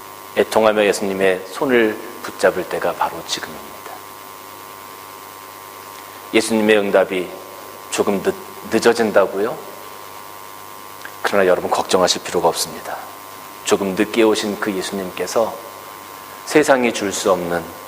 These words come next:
그 위로를 나사로의 가족들에게 주신 것처럼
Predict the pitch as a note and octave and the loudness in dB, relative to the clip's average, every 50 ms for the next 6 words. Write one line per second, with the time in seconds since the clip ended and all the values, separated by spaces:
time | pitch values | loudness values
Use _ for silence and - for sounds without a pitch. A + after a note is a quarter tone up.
0 | - - - - - - A#2 G#2 F2+ G2 G2+ G2 G2 F#2 F#2+ G2 F#2 F2 - - | -16 -16 -16 -10 -2 0 2 2 2 2 2 2 2 4 4 2 2 2 -2 -8
1 | - - - - - - - F#2+ F#2 F2 - - G2 F#2 F#2 F2+ F#2 F2 - F#2 | -12 -14 -14 -14 -14 -4 2 4 4 4 6 4 2 4 4 4 4 4 2 0
2 | - F2+ - - - F2+ F2 E2 E2 - - - - F#2 E2+ - - - - - | 0 -2 -2 -4 -4 -4 -4 -4 -4 -6 -4 -4 -4 -4 -4 -6 -8 -8 -8 -8
3 | - | -8